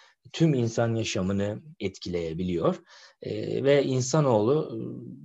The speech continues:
bu sayede ya da bu sebepten demeliyiz belki de, yıkıcı bir şekilde de, hiç istenmeyecek bir şekilde de olsa sağlığının her şeyden daha önemli olduğunu bir kez daha hatırladı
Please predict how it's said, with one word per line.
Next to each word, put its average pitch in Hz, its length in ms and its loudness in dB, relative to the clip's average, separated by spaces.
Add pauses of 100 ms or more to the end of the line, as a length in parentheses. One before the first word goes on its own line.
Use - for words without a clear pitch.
(300)
bu 139 180 -4
sayede 107 840 0
ya 110 240 -2
da 107 120 2
bu 117 60 0
sebepten 107 640 0
demeliyiz 82 540 -4
belki 85 320 -12
de, 123 300 -2 (160)
yıkıcı 123 480 0
bir 107 120 6
şekilde 95 600 0
de, 85 260 -8
hiç 117 260 -8
istenmeyecek 98 800 0
bir 87 60 -8
şekilde 90 540 -6
de - 60 -8
olsa 80 540 -4 (320)
sağlığının 113 800 6 (240)
her 135 220 2
şeyden 120 580 0
daha 117 240 4
önemli 98 340 2
olduğunu 90 640 0 (500)
bir 120 240 4
kez 90 240 -2
daha 95 220 0 (100)
hatırladı 87 760 -4